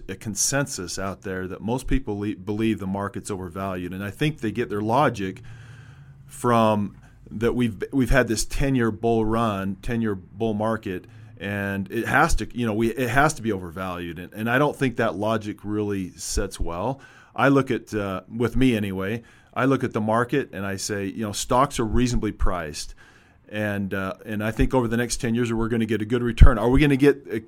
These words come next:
the kind of returns we've had over the last ten years over the, going forward? I, I doubt it. I wouldn't bank on it, but I think we're gonna get a return. And I, and I would,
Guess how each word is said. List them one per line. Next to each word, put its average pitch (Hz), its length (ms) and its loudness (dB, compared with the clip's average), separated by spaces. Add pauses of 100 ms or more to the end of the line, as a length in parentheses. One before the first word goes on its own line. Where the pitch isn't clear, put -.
the 113 140 -8
kind 143 220 2
of - 20 6
returns 127 340 8
we've 120 120 0
had 123 180 2
over 110 100 -2
the 113 60 0
last 120 240 0
ten 131 160 -2
years 123 240 -2
over 107 140 -4
the, - 160 -14
going 110 480 -2
forward? 123 360 0 (840)
I, 131 300 0
I 156 160 6
doubt 135 420 6
it. 151 80 4
I 131 100 4
wouldn't 135 360 6
bank 131 260 4
on 143 160 4
it, 120 160 0
but 123 80 2
I 123 80 4
think 120 220 4
we're 120 120 -2
gonna 113 140 2
get 117 180 -2
a 113 40 -2
return. 113 400 8
And 110 120 0
I, 113 360 2
and 113 180 -2
I 117 160 4
would, 107 280 2